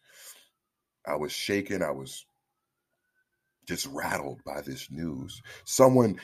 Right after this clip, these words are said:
that's how much things can really impact you. Someone I've never met in person,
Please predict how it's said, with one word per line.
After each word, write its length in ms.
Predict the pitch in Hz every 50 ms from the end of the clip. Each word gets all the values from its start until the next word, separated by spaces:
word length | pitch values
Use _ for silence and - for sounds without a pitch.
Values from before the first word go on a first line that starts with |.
| - -
that's 220 | - - - -
how 140 | - 131 117
much 300 | 107 107 104 101 - -
things 280 | - 95 98 98 90 -
can 160 | - - 80
really 280 | 80 90 90 85 82 78
impact 520 | 73 65 - - 85 87 87 - - -
you. 180 | 90 90 90 90 - - - -
Someone 380 | - - - 113 113 123 117 107
I've 140 | 92 - 82
never 360 | 85 87 107 123 139 135 120
met 280 | 104 95 95 95 92 -
in 140 | - 90 87
person, 520 | - - 82 76 73 - - 78 80 80